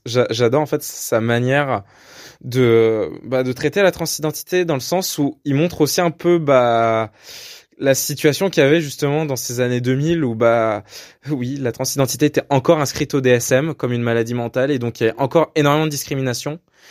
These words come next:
Et ce qui est intéressant, c'est vraiment de voir l'évolution justement de ce personnage de Laurent Salia, justement, qui va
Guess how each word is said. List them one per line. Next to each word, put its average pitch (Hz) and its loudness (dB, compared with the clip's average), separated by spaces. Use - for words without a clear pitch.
Et 147 6
ce - 0
qui - 0
est 143 2
intéressant, 143 0
c'est 160 -2
vraiment 151 2
de 147 -2
voir 175 4
l'évolution 156 0
justement 170 -4
de 170 -10
ce - -6
personnage 147 -4
de 131 0
Laurent 139 4
Salia, 165 0
justement, 151 -6
qui 127 -10
va 156 2